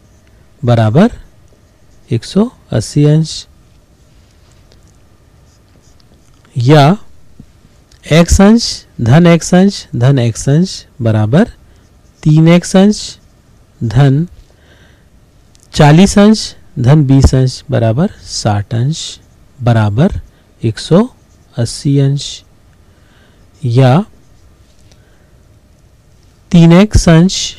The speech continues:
बराबर एक सौ अस्सी अंश, धन साठ का पक्षांतर करेंगे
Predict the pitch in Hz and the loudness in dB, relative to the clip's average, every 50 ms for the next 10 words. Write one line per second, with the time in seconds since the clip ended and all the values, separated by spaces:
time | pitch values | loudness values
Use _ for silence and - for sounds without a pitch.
0 | - _ _ _ _ _ _ _ _ _ _ _ _ _ _ _ _ _ _ - | -20 _ _ _ _ _ _ _ _ _ _ _ _ _ _ _ _ _ _ -8
1 | 127 113 123 120 117 113 113 107 113 139 185 - - - - _ _ _ _ _ | -2 0 0 2 2 2 0 0 2 0 0 0 -2 -8 -16 _ _ _ _ _
2 | _ - - 135 120 - - - 156 143 131 - - - 160 151 151 147 170 208 | _ -8 -6 -6 -6 -6 -4 -2 0 0 0 0 -4 -2 0 0 2 2 2 0
3 | 220 - - - - _ _ _ _ _ _ _ _ _ _ _ _ _ _ - | -2 -4 -10 -16 -18 _ _ _ _ _ _ _ _ _ _ _ _ _ _ -14
4 | - - - - 135 113 117 147 175 175 170 180 - - - - 147 147 147 - | -14 -12 -10 -8 -4 0 2 2 2 2 0 -4 -10 -10 -4 0 0 2 0 0
5 | - 160 - - 151 - - - 143 139 127 - 156 151 - 160 151 151 151 151 | -2 -4 -2 -2 -2 -2 0 0 0 0 0 0 0 0 2 2 2 2 2 0
6 | 160 196 | 0 -2